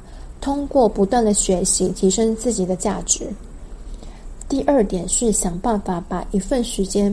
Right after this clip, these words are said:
卖出多份。例如说现在啊，线上课程目前应该是说未来的几年内的时间会有创造出很上亿、可能几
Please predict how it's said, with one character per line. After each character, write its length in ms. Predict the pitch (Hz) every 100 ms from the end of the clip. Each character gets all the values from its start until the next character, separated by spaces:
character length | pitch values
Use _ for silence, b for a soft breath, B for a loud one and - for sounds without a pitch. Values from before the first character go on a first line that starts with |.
| 220
卖 240 | 240 254 185
出 240 | 175 190 190
多 240 | 208 185 185
份。 220 | - 208 - - B B B B B B B - - - -
例 100 | 320
如 160 | 233 220
说 360 | 247 226 233
现 280 | 226 285 226
在 220 | 240 220
啊， 180 | 185 185
线 260 | 190 277 226
上 220 | 233 208
课 200 | 208 233
程 400 | 190 190 180 190 - - - - - - - -
目 200 | 285 233
前 300 | 202 - 175
应 140 | 185
该 160 | 220 214
是 200 | - 220
说 200 | 208 196 214
未 140 | 220
来 200 | 190 143 -
的 360 | - - - - B B B B B B -
几 200 | - 190
年 280 | 180 180 185
内 100 | 247
的 120 | 208
时 200 | - 180
间 240 | 175 202 196
会 180 | 226 202
有 280 | 175 175 - 180
创 380 | - 240 202 202
造 260 | 247 208
出 280 | 196 - 196
很 480 | 196 - 196 170 170
上 380 | 170 - 247 202 -
亿、 240 | 453 190 - B B B B B
可 140 | -
能 260 | 185 180 190
几 240 | - 185